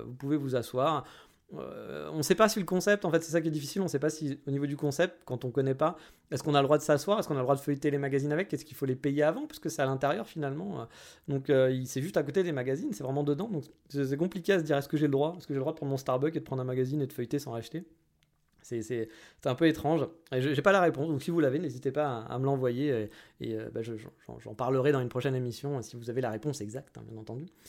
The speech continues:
Pas si vous avez votre, juste votre avis, parce que, bah, ça c'est mon avis personnel, je ne sais pas si c'est vrai. Euh, je, moi personnellement, je pense qu'on peut le faire,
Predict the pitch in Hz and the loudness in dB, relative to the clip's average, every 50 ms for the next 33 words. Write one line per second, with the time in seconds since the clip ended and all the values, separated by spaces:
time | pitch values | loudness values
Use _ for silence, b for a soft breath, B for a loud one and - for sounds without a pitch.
0 | B B B B - 113 - - 123 117 117 117 123 127 117 117 113 113 120 135 | B B B B -10 -10 -8 -8 -10 -6 -6 -4 -4 -2 -4 -4 -6 -6 -6 -4
1 | 127 135 131 131 - 131 127 147 170 165 - - - - 117 113 107 - 131 131 | 0 0 -2 0 0 -4 -4 -4 -4 -8 -12 -16 -18 -14 -12 -10 -6 -6 -6 -4
2 | - 127 123 135 139 139 139 143 131 135 135 139 131 127 - 139 135 147 147 135 | -4 -4 0 2 2 2 2 2 0 0 0 0 0 0 0 -2 0 0 0 -2
3 | 113 120 120 - 127 135 131 131 - 127 113 - 120 120 131 156 - B B B | -2 -6 -6 -4 -2 -2 -2 -2 -2 -10 -6 -4 -2 0 0 -2 -2 B B B
4 | B B B B - 139 131 131 156 160 127 131 - 156 135 139 147 180 214 202 | B B B B 0 4 4 4 4 2 0 -2 0 0 2 4 6 4 4 4
5 | 170 - - 180 165 160 190 220 170 143 139 113 - 160 180 226 - - - - | 2 2 4 4 4 4 4 2 2 2 0 0 0 -2 -2 -2 -2 -6 -14 -18
6 | _ _ _ _ _ _ - 123 - - 208 214 - - 143 143 180 208 | _ _ _ _ _ _ -12 -8 2 4 4 4 4 2 2 2 2 2